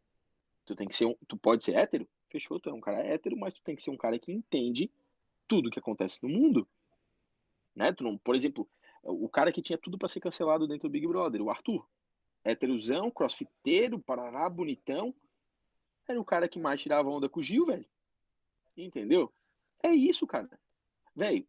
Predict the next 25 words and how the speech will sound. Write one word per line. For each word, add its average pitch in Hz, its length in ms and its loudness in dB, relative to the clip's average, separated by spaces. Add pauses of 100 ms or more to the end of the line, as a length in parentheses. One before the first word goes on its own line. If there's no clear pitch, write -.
é 123 100 -8
uma 156 140 -6
coisa 160 300 -2
que - 220 -10 (100)
até 135 280 -2
no 170 100 0
mundo 151 220 0
do 151 100 4
futebol 127 720 8
a - 120 -8
gente 113 160 -8
tem 120 140 -2
que 104 80 -8
pensar 120 260 0
assim. 107 260 -6 (720)
Quantos 220 360 4
amigos 175 420 0
do 165 120 0
time 175 240 -4
contrário, 156 640 -4 (680)
que 139 120 -4
torcem 175 420 -2
pro 185 100 -12
time 160 200 -8
contrário, 143 520 -4